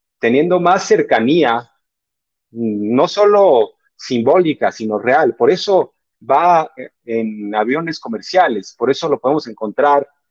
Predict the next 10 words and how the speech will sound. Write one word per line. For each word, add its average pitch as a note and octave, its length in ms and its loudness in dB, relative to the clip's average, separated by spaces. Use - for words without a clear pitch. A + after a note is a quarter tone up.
en A#2 120 0
las A2 160 2
calles. C3 500 -2
Eh, A2 120 -2
ya C3 140 -2
no D#3+ 140 -6
quiere, D3+ 480 4
eh, G#2+ 120 0
ser, C3+ 440 0
eh, A2+ 240 0